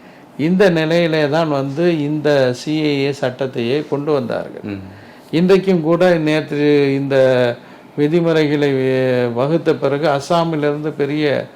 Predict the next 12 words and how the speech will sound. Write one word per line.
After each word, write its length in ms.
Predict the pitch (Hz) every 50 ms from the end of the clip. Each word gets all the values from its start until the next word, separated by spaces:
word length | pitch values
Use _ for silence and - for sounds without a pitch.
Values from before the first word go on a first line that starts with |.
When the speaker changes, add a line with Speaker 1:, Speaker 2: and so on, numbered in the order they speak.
| - - - - - - -
Speaker 1:
ஒரு 220 | 139 147 143 135 135
எதிர்ப்பு 420 | 147 160 185 190 175 - 160 131
குரல் 280 | - 147 139 139 135 127
வந்து 360 | 127 127 120 123 131 147 147 139 135 123 117 113 107 104 98 92 87 80 80 76 - - - -
வந்திருக்கிறது. 680 | 95 120 139 135 139 139 123 - - - 90 87 - - - - - - - - - - - - - -
எனவே 420 | - 151 170 202 208 214 220 214
வந்து, 560 | 185 165 151 160 156 151 175 196 208 208 220 226 - - - - - - - - - 143 135
அஹ், 640 | 139 135 135 135 131 127 127 123 120 123 120 113 117 - -
சிஏஏ 720 | - 180 190 196 202 202 190 185 180 180 185 196 208 208 202 - -
combined 480 | 143 147 156 147 175 180 180 180 170 160
with 180 | 170 170 - -
என்பிஆர், 640 | 127 139 147 160 147 - 147 120 104 - - -